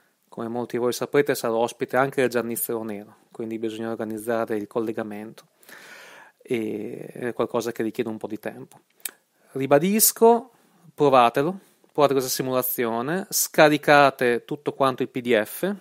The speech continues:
che adesso vi lascerò in nota e fatelo giocare a tutti quelli che arrivano con le mani sul cuore dicendo: "Oh mio Dio, come fa l'uomo a pensare di voler fare la guerra?".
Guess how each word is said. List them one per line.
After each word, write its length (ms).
che 100
adesso 380
vi 120
lascerò 600
in 160
nota 560
e 140
fatelo 340
giocare 500
a 40
tutti 240
quelli 240
che 120
arrivano 260
con 120
le 60
mani 220
sul 180
cuore 300
dicendo: 480
"Oh 80
mio 160
Dio, 480
come 240
fa 140
l'uomo 680
a 60
pensare 400
di 60
voler 200
fare 180
la 60
guerra?". 460